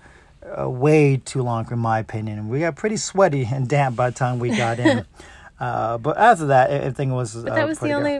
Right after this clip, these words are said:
Speaker 2: really low point of the whole day. The
Speaker 1: Yeah.
Speaker 2: rest of it, once we got inside, things were moving. They had it well organized. It was fun.
Speaker 1: Yeah. And, uh, and I think, you know, um,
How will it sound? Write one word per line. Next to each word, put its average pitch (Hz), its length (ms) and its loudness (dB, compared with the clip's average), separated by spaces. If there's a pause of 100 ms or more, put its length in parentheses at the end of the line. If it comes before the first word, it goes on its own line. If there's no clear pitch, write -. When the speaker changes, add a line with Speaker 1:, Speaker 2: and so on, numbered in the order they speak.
Speaker 2:
really 262 300 -4
low 240 260 -4
point 233 480 -8
of 208 200 -10
the 202 80 -8
whole 202 180 -8
day. 190 400 -6
The 196 60 -6
Speaker 1:
Yeah. 190 80 -2
Speaker 2:
rest 190 240 -8
of 208 100 -12
it, 208 160 -4
once - 240 -14
we 208 60 -12
got 196 180 -6
inside, 202 600 -6
things 190 320 -14
were 196 100 -10
moving. 185 480 -8
They 180 120 -10
had 175 180 -10
it - 80 -10
well 165 200 -8
organized. 165 840 -12
It - 60 -10
was 185 140 -12
fun. 185 300 -12 (640)
Speaker 1:
Yeah. 151 240 0 (580)
And, 165 160 2
uh, 165 40 2
and 156 380 0
I 143 80 2
think, 135 260 -2
you 139 100 -2
know, 110 320 -4
um, 104 420 -4